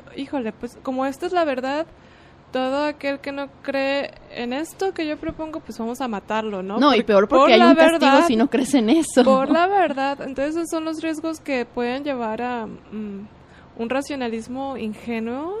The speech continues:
Speaker 2: Ujú.
Speaker 1: Luego, pero también aquí están los otros riesgos, consecuencias de un empirismo, ah, que no creen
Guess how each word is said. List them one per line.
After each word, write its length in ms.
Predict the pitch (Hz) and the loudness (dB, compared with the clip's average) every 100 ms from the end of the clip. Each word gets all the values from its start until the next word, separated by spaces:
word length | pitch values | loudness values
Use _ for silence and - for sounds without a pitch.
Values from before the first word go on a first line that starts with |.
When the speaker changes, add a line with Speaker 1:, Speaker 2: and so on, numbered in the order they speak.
| 466 | -6
Speaker 2:
Ujú. 260 | 220 254 | 0 2
Speaker 1:
Luego, 320 | 247 220 208 269 | 4 4 2 2
pero 260 | 285 277 | 2 2
también 220 | 277 269 | 2 0
aquí 240 | 285 302 320 | 0 -2 -4
están 280 | 294 311 302 | -4 -6 -4
los 100 | 311 | -4
otros 380 | 311 320 320 294 - 311 | -4 -6 -6 -8 -12 -8
riesgos, 420 | 311 294 320 320 294 - - - - | -8 -6 -6 -6 -10 -20 -20 -20 -10
consecuencias 600 | 294 311 302 277 277 302 | -8 -8 -6 -6 -4 -4
de 80 | 294 | -4
un 120 | 294 | -6
empirismo, 760 | 320 294 262 262 285 302 349 523 - - - - - - - - - - | -6 -6 -6 -8 -8 -6 -6 -8 -14 -20 -20 -20 -20 -20 -20 -20 -20 -20
ah, 340 | 151 190 202 233 226 - - - - | -20 -18 -18 -16 -16 -18 -20 -20 -8
que 640 | 269 254 240 233 233 233 226 | -2 2 2 0 0 -2 -4
no 280 | 220 254 | -4 -2
creen 520 | 269 285 277 285 294 | 0 -2 0 -4 -8